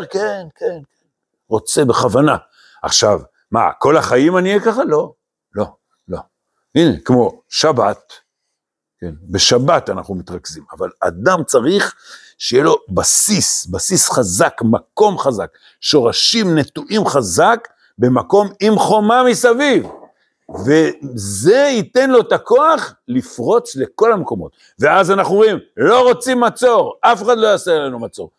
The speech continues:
ופרצת ימה וקדמה וצפונה ונגבה." דווקא אחרי שיש לנו שורשים כל כך חזקים, אני יכול לנסוע לכל מקום.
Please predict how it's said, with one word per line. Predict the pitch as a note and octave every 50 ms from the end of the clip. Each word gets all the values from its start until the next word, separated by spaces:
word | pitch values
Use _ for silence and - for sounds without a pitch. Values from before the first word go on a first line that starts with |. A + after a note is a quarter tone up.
| _ _ -
ופרצת | E3 C#3 - F#3 F3 E3 E3+ D#3+ - - - A#3 A3+ A#3 A3+
ימה | A3+ A3+ A3+ G#3+ G#3
וקדמה | F#3 - A#3 A#3 A3+ A3+ G#3+ G3
וצפונה | F#3+ G3 - F3 C#3 G#3 G#3 G#3 G3+ F#3+
ונגבה." | F#3 F#3 A3+ G3+ D3 G2 - - - _ _ _ _ _ _ _ _ -
דווקא | G#2 D#3 G#3 B3 B3 A3 - B3 G3+ F3+
אחרי | - - D3+ D#3 G3+ G3+
שיש | D#3+ - E3 F3 D#3+ C3
לנו | E3+ D#3+ D3+ B2+
שורשים | - - C#3+ B2 A#2+ A#2+ - - G#3 F#3
כל | F3+ - - -
כך | - F#3 D3+
חזקים, | - D3+ C3+ A2 A#2 - - B3 C#4 D4+ D#4 C#4 B3 - - _ _ _ _ _ _ _ _ _ _ _ _ _ _ _ _ _ - - - - - - - -
אני | A2 D3+ D#3
יכול | C#3+ - F3+ F#3
לנסוע | F3 - - G#3 F#3
לכל | F3+ D#3 - E3+ G#3
מקום. | G3 F3 - - - D#2 C2+